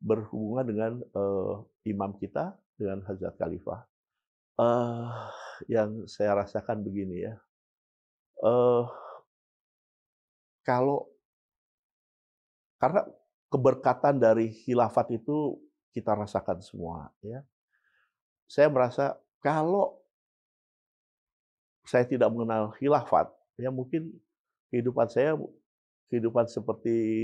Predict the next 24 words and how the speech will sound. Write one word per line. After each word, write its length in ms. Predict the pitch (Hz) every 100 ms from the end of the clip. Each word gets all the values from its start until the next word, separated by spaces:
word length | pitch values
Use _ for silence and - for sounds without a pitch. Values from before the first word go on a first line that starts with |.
| 117 -
jahiliyah 800 | 107 110 107 117 123 147 123 117
ya. 240 | - 131 151 - _ _
Mungkin 320 | 113 110 151
juga 320 | 117 107 104 87 - - -
kita 240 | 107 131
tidak 320 | 120 107 82
bisa 240 | 95 - 110
mendapatkan 720 | 104 98 104 - 123 123 120
karunia-karunia 1080 | 101 101 101 101 - 101 107 110 131 165 170 _ _ _
seperti 520 | - 117 120 120 160
yang, 160 | 143 139 - - _ _ -
eh, 160 | 127 - 127 - -
alhamdulillah 800 | 131 135 135 135 139 165 - -
yang 240 | 131 120 123 - _
sudah 500 | - 127 120 131 127 _ _ _ _ _
kami 240 | 127 135
nikmati 640 | 135 135 170 180 143 143 143 147
gitu 400 | - 131 139 156 -
ya. 160 | 147 156
Saya 160 | - 123
kira 320 | 147 165 - - _ _ _
itu 240 | - 135 165
khilafah 560 | - 117 107 - - -
ya. 160 | 135